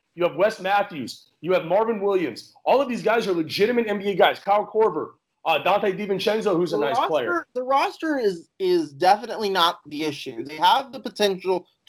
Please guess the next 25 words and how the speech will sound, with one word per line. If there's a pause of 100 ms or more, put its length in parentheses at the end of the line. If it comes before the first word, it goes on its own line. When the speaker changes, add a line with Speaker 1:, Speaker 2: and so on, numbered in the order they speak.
Speaker 2:
to
win
a
championship.
They
are
the
best
team
in
the
league, (240)
even
after
tonight. (240)
However, (440)
what
they
didn't
do
tonight (360)
was
make
enough
threes.